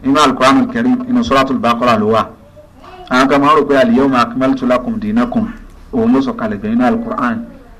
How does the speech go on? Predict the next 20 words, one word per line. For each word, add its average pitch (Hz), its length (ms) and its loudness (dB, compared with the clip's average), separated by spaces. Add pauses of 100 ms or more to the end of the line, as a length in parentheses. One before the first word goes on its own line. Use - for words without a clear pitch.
(100)
rárá 127 180 4
kò 113 160 -4
rí 101 80 -8
bẹ́ẹ̀. 101 220 -6 (600)
Àyà 156 240 2
tó 151 80 0
sọ̀kalẹ̀ 131 380 -2
ń 135 40 -4
bẹ 131 120 -2
nínú 131 160 -2
Suratul 135 400 -4
Baqarah, 123 480 2 (880)
àyà 139 320 4
náà 131 180 0
ni 117 60 -4
pé 123 120 -4
"wattaqu 120 540 -2
yawman 117 540 0 (300)
turja'una 120 800 2
fihi 113 340 -2